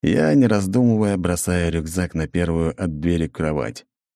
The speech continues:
Чем ближе к выходу, тем спокойнее. Ситуации бывают разные. «Йо, Макс!» — растерянно бормочет Палей. «Ну, такого я точно и в мыслях не держал. Завтра тут ноги моей не будет, это ж полный курвец!»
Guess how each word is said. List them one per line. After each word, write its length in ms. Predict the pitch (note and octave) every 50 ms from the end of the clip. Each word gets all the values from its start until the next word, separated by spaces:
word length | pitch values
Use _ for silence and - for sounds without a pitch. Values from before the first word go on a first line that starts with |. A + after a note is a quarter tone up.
| _ _ _ _ _ _ _ _ -
Чем 240 | - - B2+ C3+
ближе 300 | A#2+ B2+ C#3+ C#3 C3 C3
к 60 | A#2 -
выходу, 340 | C#3 B2+ - A2+ G2 F2+
тем 200 | E2 - F#2 E2 -
спокойнее. 720 | - - D#2 D2+ - G2 G2+ F2+ C#2 A#1 G1+ G#1+ - - - _ _ _ _ -
Ситуации 600 | - - C#3+ C3+ D#3 D#3+ C3+ F#2+ - - - D2
бывают 400 | C2+ - D#2 E2 D#2+ D2 C#2+ -
разные. 520 | F#2 A2 A2+ D2+ A#1+ A#1 - G1+ - - - _ _ _ _ _ _ _ _ _ _ _ _ _ _ _ _ _ _ _ _ _ _ _ _ _ -
«Йо, 640 | - B2+ D#3 F3+ G3 G3+ F#3 F3+ F3+ E3 D#3 D3+
Макс!» — 680 | D3+ E3 F3+ F#3 F3+ E3+ D#3 B2 A2+ - - - - _ _ _ -
растерянно 600 | - - D#2+ D#2 - - - D#2 C#2+ C#2 C#2+ C2+
бормочет 540 | C#2 D#2 E2+ F2 E2+ E2 - - D2+ - -
Палей. 380 | - D#2 C2+ A#1+ - - - _ _ _ _ _ _ _ _ _ _
«Ну, 200 | - C3+ D#3+ E3
такого 340 | - D#3+ - - D#3+ D#3+ E3
я 160 | E3+ C#3+ E3
точно 320 | - - D#3 - - - E3
и 60 | D#3
в 60 | D3
мыслях 420 | D#3 D#3 D#3 C#3 A#2 C3 B2+ A2+
не 100 | D#3 D#3+
держал. 440 | C#3 C3 C#3 B2 A#2+ C3 B2 G#2 - _ _ _ _ _ _ _ _ _ _ _ -
Завтра 420 | - A#2+ G3 F#3 D3 A#2 D3 D3+
тут 180 | - E3+ D3+ -
ноги 260 | F3 F#3 F#3 F3+ G3+
моей 220 | F3 D#3+ D#3 C#3+
не 120 | C#3 D#3 D#3+
будет, 300 | D3+ D#3+ C#3 F#2+ - -
это 140 | D3 C#3+ F3
ж 100 | - -
полный 360 | - A3 A3 F#3 F3 D#3+ C3+
курвец!» 560 | - - - G3+ G3 F#3+ E3+ C3+ - - -